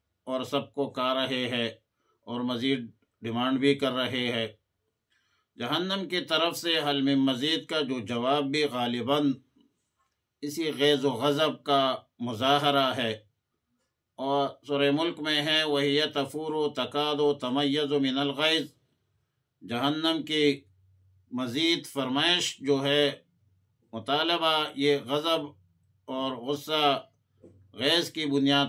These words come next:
پر ہوگی۔ دوسری جگہ اللہ تعالیٰ نے فرمایا، "لَأَمْلَأَنَّ جَهَنَّمَ مِنَ الْجِنَّةِ وَالنَّاسِ أَجْمَعِينَ۔" اب جہنم کا بھر جانے کا ذکر ہے،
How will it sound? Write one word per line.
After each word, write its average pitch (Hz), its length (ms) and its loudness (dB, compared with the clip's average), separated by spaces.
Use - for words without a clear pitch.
پر 135 140 -2
ہوگی۔ 107 480 -6
دوسری 185 340 8
جگہ 190 200 4
اللہ 190 400 4
تعالیٰ 170 400 0
نے 170 140 2
فرمایا، 160 480 0
"لَأَمْلَأَنَّ 160 1120 -4
جَهَنَّمَ 147 720 -4
مِنَ 131 220 -4
الْجِنَّةِ 139 800 -4
وَالنَّاسِ 143 640 -6
أَجْمَعِينَ۔" 123 480 -4
اب 95 180 -18
جہنم 135 400 -4
کا 156 120 -6
بھر 156 260 -4
جانے 170 260 2
کا 160 160 2
ذکر 151 360 0
ہے، 131 140 0